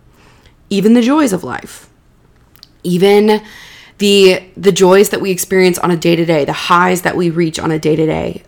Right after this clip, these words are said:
a lot of those are very temporary. And that can be the, the challenging thought to grasp.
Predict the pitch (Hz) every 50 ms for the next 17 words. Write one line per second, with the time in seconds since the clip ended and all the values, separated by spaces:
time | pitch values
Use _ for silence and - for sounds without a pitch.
0 | _ _ - 170 165 175 180 202 240 214 233 233 220 - - - 165 214 262 240
1 | - 143 131 131 - - - 151 165 - 196 180 - - - - - - - _
2 | _ _ _ - - - - - - - 208 220 220 226 - - 262 254 226 220
3 | 220 214 214 - 214 214 180 - _ - - 233 226 - 190 175 165 147 143 147
4 | 143 151 147 147 - - 131 104 - - 175 - - 127 131 139 156 175 - -
5 | _